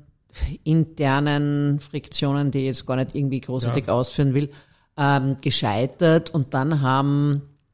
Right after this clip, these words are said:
Speaker 1: auch die Unternehmen gesagt, „Okay, wir hauen den Hut drauf, weil
Speaker 2: Mhm.
Speaker 1: wir, wir rackern uns da nicht ab für etwas, was eigentlich der Job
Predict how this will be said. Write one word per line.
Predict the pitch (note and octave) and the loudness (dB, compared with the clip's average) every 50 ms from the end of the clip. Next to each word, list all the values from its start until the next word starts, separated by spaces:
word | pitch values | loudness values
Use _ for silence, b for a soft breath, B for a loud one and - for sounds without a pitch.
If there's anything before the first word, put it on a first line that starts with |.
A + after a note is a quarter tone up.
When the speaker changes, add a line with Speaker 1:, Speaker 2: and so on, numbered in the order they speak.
| _ _ _ _ _ _ _ - - - - | _ _ _ _ _ _ _ -20 -20 -16 -6
Speaker 1:
auch | - A#2+ C#3 C3+ - | -2 0 4 4 4
die | - - E3 | 4 6 4
Unternehmen | D3+ B2 - - C3+ B2 A#2+ A#2+ B2 C3 C#3 C#3 C#3 C3+ C#3 C#3+ - | 4 4 2 2 2 2 2 0 0 2 2 2 2 2 0 -2 -4
gesagt, | - - A#2 A2 - - - | -8 -8 -8 -8 -8 -10 -14
„Okay, | B2 - - C#3 B2+ B2+ C3 B2 | -12 -8 -6 -4 -2 -2 -2 -2
wir | C3 C3 A#2+ A2 | 0 0 0 0
hauen | A2+ B2 B2+ | 0 0 0
den | C3+ C3+ C3 | 2 2 2
Hut | B2+ C#3 C#3+ C#3 - | 2 0 -2 -4 -6
drauf, | B2 A#2+ A#2 A#2+ C3+ C3 - - | -4 -2 0 -2 -2 -4 -4 -4
weil | C3 B2+ C3 C3 B2+ | -2 0 0 2 2
Speaker 2:
Mhm. | B2+ C3+ C#3 C#3 | 2 0 0 -2
Speaker 1:
wir, | C#3 C3 C3 C3 B2+ B2 | -2 -2 -2 -2 -4 -4
wir | B2+ B2+ B2 B2 B2+ B2 A#2+ A#2+ | -6 -6 -4 -4 -4 -4 -4 -4
rackern | - A2 A#2 - - C#3+ C#3+ | -4 -4 -4 -4 -4 -2 -2
uns | D3 C#3+ C3+ - | -2 -2 -4 -6
da | - D3 | -6 -4
nicht | C3+ C#3 C3 - - | -4 -4 -4 -4 -4
ab | A#2 A#2 - - | -4 -4 -4 -6
für | - D3 - | -6 -4 -2
etwas, | - A#2 - - D3+ A#2+ - | -2 -2 -2 -4 -4 0 0
was | C#3+ C3+ - | 0 0 0
eigentlich | - G#2 B2 C#3 C3 C3+ A#2+ | 0 0 0 0 -2 -2 -2
der | - C3+ | -2 -2
Job | A#2+ - - C3 A#2+ A#2 - - - | -2 -2 -2 -2 -2 -2 -4 -8 -12